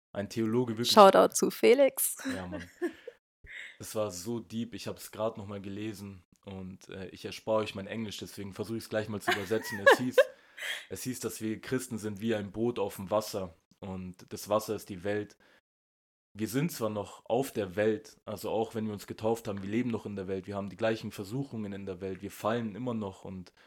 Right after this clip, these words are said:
Speaker 1: ähm, sind immer noch da, aber das ist in, in Ordnung, solange wir auf dem Wasser sind. Aber solange das Wasser ins Boot geht, werden wir sinken. Das heißt, sobald wir die Welt immer mehr und immer mehr in uns reinlassen und mit einem Bein noch drin bleiben, wir werden sinken.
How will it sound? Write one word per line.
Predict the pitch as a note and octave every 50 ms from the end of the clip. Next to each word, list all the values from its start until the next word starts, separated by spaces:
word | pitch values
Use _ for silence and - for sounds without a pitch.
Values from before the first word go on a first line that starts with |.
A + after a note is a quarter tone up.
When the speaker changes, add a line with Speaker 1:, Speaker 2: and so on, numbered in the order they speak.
| - - - - _ _ _ -
Speaker 1:
ähm, | G2 F#2 F#2 F#2 F#2 F#2 F#2 F#2 F#2 F#2 F#2+ G2 - -
sind | F#2+ G2+ A#2 A#2 A2+
immer | A2+ C3 A#2+
noch | A2 G#2 F#2 -
da, | - - G#2+ G#2+ A2+ A2+ G#2 - -
aber | G#2 G2 A2
das | A#2 A#2+ - E3
ist | D3 -
in, | A#2+ A2 G#2 - - -
in | - G#2+ G#2+
Ordnung, | G2+ A#2+ C3 C3 B2 A2 G#2
solange | - G2+ G#2+ G#2+ G#2+
wir | G#2 -
auf | - A#2 C3 - -
dem | A#2 G#2 G2+
Wasser | G2 F#2+ - - F#2
sind. | F2+ G2 F#2+ F2+ F#2
Aber | F#2 F2 G2+
solange | F2+ G#2 G#2+ A2 A#2 A#2
das | A2 G2+ - -
Wasser | G#2 A#2 A#2+ - - G#2 - -
ins | C3 C#3+ D3 -
Boot | - - B2 C3 C3+ C3+ - _ -
geht, | A2+ A2 A#2 - - _ _ _ _ _ _ _ _
werden | - G2+ G#2 G#2+ G#2 G#2 G2
wir | G2+ F#2+
sinken. | F2+ - G#2 G#2 G#2+ - - F#2
Das | F#2+ - -
heißt, | G#2+ A2 - -
sobald | A2 G2 F#2 A#2 B2 A#2 -
wir | A2+ G#2+ G2 F#2+ _ -
die | G#2 G2+ F#2 E2+ F2+
Welt | A2 A2+ A#2+ A#2 A2+ -
immer | G#2+ B2 A#2+ A2
mehr | G#2+ G#2+ A2 A#2 A#2 A2+
und | G#2 -
immer | A2+ A#2 A#2 A2
mehr | G#2+ A2 A2+ A#2 A#2+ - - -
in | D3 D3
uns | B2 A#2 - - -
reinlassen | A#2 A#2+ B2+ B2 A2+ G#2 G2+ G2 - - G#2+ G2 F2+ _ _ _ _ - - _ _ -
und | - G2 G2+
mit | G2+ - -
einem | - A2+ A2+ A2+ A2
Bein | G#2+ A2 A2 A2
noch | G#2+ G2
drin | - - A2+ A2
bleiben, | G#2+ G2+ G2+ G2+ G2+
wir | G2+ F#2+
werden | A2+ A#2+ B2+ A#2+ A2 G2
sinken. | F2 G#2 G#2 G#2+ G#2 - - G2+ F#2